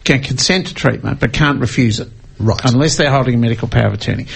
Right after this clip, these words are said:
Speaker 1: So that's the guts of the law. There's no law on advanced care directives at all, although the g-, uh, Victorian government's in the middle of legislating on that. That was an election promise,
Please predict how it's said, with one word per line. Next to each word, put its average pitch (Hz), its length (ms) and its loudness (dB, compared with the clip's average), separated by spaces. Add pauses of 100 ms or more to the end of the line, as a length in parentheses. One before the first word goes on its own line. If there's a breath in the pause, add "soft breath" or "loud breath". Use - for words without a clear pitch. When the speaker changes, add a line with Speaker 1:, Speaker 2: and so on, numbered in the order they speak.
(120)
Speaker 1:
So 156 120 2
that's 180 220 0
the 135 80 -4
guts 131 260 0
of 143 60 -6
the 113 80 2
law. 110 180 2 (220 loud breath)
There's 135 200 4
no 180 480 2
law 147 280 2
on 131 320 0
advanced 127 300 0
care 131 120 2
directives 113 420 0
at 110 80 4
all, 160 360 2
although 120 280 4
the 113 300 -2 (460 loud breath)
g-, - 80 -2 (100)
uh, 127 60 2
Victorian 123 340 0
government's 120 300 0
in 117 80 2
the 110 40 4
middle 113 220 2
of 110 140 0
legislating 107 640 0
on 101 100 2
that. 113 160 0
That 113 80 0
was 113 160 -2
an 113 60 4
election 113 420 0
promise, - 560 0